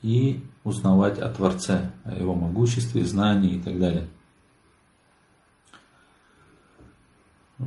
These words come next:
подождем еще, пока несколько человек подсоединится. И начнем эфир. Сегодня воскресенье, видимо,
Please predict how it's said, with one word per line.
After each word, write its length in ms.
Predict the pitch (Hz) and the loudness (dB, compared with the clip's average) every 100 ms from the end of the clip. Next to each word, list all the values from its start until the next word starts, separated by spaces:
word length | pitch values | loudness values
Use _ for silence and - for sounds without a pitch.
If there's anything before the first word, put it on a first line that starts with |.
| 117 | -6
подождем 460 | 98 98 98 101 98 | -2 -2 0 0 0
еще, 300 | 92 107 95 | 0 0 0
пока 460 | 90 - 92 92 - - - - _ _ | -4 -2 -2 -4 -10 -20 -20 -20 _ _
несколько 480 | - - - - 92 | -8 -6 -8 -8 -8
человек 380 | - 95 92 - | -2 0 0 -4
подсоединится. 880 | - - 92 101 127 127 135 131 - - _ - - - _ _ _ _ _ _ _ _ _ _ _ _ _ _ _ _ _ _ _ _ _ _ _ _ _ _ _ _ _ _ _ _ 120 | -8 -4 0 4 4 2 0 -2 -6 -18 _ -16 -16 -16 _ _ _ _ _ _ _ _ _ _ _ _ _ _ _ _ _ _ _ _ _ _ _ _ _ _ _ _ _ _ _ _ -8
И 180 | 113 | -4
начнем 520 | 113 107 - - 107 98 | -2 -2 -4 -4 -4 -4
эфир. 340 | - 98 - - _ _ _ _ _ _ _ _ _ _ _ _ | -4 -6 -6 -14 _ _ _ _ _ _ _ _ _ _ _ _
Сегодня 380 | - - 98 98 | -6 0 2 4
воскресенье, 640 | 95 - 101 - 131 120 | 2 2 -2 2 4 4
видимо, 540 | 104 101 101 98 95 | 4 4 4 2 0